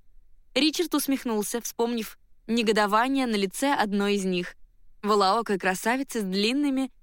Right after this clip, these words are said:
до самых ягодиц волосами, которой он отказал. И недоумение Атиаса, который сам бы ни за что не отказался поучаствовать в подобном ритуале. Но Ричарду тогда нужен был ясный рассудок,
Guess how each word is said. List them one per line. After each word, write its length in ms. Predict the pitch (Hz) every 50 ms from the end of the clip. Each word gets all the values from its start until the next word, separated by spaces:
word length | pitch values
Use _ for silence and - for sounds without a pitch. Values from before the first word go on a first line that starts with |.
| _ - - -
до 120 | 202 214
самых 400 | - - 339 359 330 330 - -
ягодиц 560 | 208 190 202 202 202 214 220 202 208 196 -
волосами, 680 | 190 190 180 180 180 - - 226 262 277 247 214 165 180 - - - - -
которой 500 | - 208 208 180 240 262 277 294 294 302 -
он 180 | - 262 262 285
отказал. 540 | 294 - - 320 302 240 202 170 180 175 - - - - - - - - - - - - _ - -
И 80 | 208 240
недоумение 600 | 254 214 254 262 262 262 294 320 339 349 349 -
Атиаса, 680 | - 233 220 208 202 - 220 226 214 - - 247 240 247 - - - - -
который 300 | - 220 - 240 240 240
сам 320 | - - 302 320 359 330
бы 180 | 247 214 185 - -
ни 140 | 285 359 381
за 120 | 359 349
что 200 | - - - 226
не 100 | 202 185
отказался 640 | 175 - - 196 202 196 240 277 294 - - 208 190 _ - - - - -
поучаствовать 680 | 269 240 196 - 214 220 214 - - 220 220 226 -
в 60 | -
подобном 400 | - 190 180 185 185 170 185 180
ритуале. 500 | 180 180 165 - 175 165 151 147 170 175 - - - _ - - - - - -
Но 160 | 240 277 294
Ричарду 400 | 320 339 349 - 349 302 285 294
тогда 280 | - 269 247 247 247 240
нужен 280 | 240 240 240 240 233
был 120 | 226 233 220
ясный 360 | 208 202 202 196 - 214 190
рассудок, 540 | 185 196 - - - 185 175 175 175 -